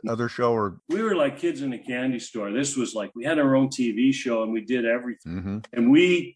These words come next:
Speaker 2: we learned how to shoot. We learned how to edit. We'd sweep out the studio. We'd warm up the audience.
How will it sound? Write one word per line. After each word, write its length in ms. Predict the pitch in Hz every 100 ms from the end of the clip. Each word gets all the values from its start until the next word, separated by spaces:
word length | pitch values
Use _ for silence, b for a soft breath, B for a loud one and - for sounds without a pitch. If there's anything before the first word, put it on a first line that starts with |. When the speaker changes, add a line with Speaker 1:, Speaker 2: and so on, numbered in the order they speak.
| _ 143 135
Speaker 2:
we 180 | 151 139
learned 400 | 135 147 147 127
how 240 | 135 131
to 360 | 120 107 101 87
shoot. 520 | - - 165 180 170 131
We 140 | 110
learned 240 | 117 113
how 140 | 113 110
to 120 | 98 -
edit. 400 | 147 151 156 147
We'd 240 | 123 104 -
sweep 360 | - 135 135
out 240 | 131 120 -
the 60 |
studio. 600 | - - 147 139 143 139
We'd 220 | 127 98 98
warm 280 | 123 127
up 160 | 123 -
the 140 | 110 113
audience. 680 | 117 127 127 123 - -